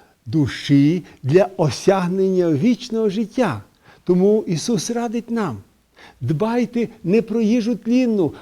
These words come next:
а про їжу, яка залишається на вічне життя. Я хліб живий, що з неба зійшов. Коли хто споживатиме цей хліб,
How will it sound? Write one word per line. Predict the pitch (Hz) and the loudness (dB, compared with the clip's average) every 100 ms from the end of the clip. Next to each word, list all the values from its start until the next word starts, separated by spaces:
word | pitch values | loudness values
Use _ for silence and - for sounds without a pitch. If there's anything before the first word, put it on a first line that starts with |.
| - | -10
а | 190 | -8
про | 202 208 214 | -4 0 0
їжу, | 190 247 202 214 | 0 -2 -2 0
яка | 208 196 233 226 | 0 -2 -6 -4
залишається | 202 190 160 - 240 233 226 226 214 | -2 -2 -2 -6 -6 -2 -4 -4 -4
на | 208 208 | -2 -2
вічне | 220 - 208 | -4 -6 -4
життя. | 185 196 - 220 101 - _ _ _ _ _ - | -4 -6 -6 -6 -6 -12 _ _ _ _ _ -8
Я | 120 151 214 190 - | -4 0 -2 -4 -8
хліб | 165 202 147 | -4 -4 -2
живий, | 113 190 196 190 | 0 4 4 2
що | - 180 | -4 -6
з | 127 | -4
неба | 170 165 151 | -6 -8 -8
зійшов. | 131 147 - 147 113 _ _ - - | -8 -8 -8 -10 -10 _ _ -20 -16
Коли | - 180 226 | 0 4 4
хто | 208 - 214 | 4 2 -2
споживатиме | - 202 180 196 208 208 208 190 160 - _ | 0 0 2 2 0 -2 -2 -2 -4 -10 _
цей | - 233 254 202 | -4 0 2 0
хліб, | - 196 131 | 0 2 2